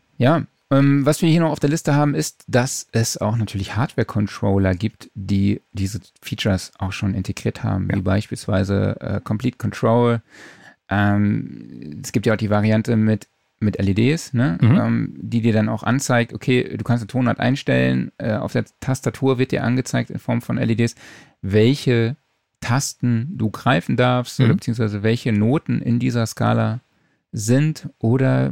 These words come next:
Speaker 1: es gibt auch die Möglichkeit, dass du eine Taste drückst und dann ein Akkord auch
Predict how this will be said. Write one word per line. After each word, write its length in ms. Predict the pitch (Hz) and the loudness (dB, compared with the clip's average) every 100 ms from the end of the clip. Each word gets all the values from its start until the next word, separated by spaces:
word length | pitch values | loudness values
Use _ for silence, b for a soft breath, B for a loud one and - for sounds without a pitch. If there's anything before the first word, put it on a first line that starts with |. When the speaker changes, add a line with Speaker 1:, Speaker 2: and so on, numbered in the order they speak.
| - | -4
Speaker 1:
es 120 | - - | -10 -8
gibt 140 | 113 | -4
auch 120 | 123 | -4
die 120 | 107 110 | 0 0
Möglichkeit, 720 | 110 - - 110 110 - - | 0 -2 -4 -2 -2 -2 -6
dass 160 | 104 | -6
du 120 | - 117 | -6 -2
eine 220 | 101 104 | 0 -2
Taste 260 | - - | -4 -10
drückst 560 | 101 - 104 - - - | -8 -4 -4 -6 -18 -12
und 320 | - 101 104 107 | -2 0 0 -2
dann 180 | 98 | -2
ein 120 | - - | -2 -6
Akkord 440 | - - 107 - - | -6 -4 -2 -4 -6
auch 280 | 107 - | -6 -8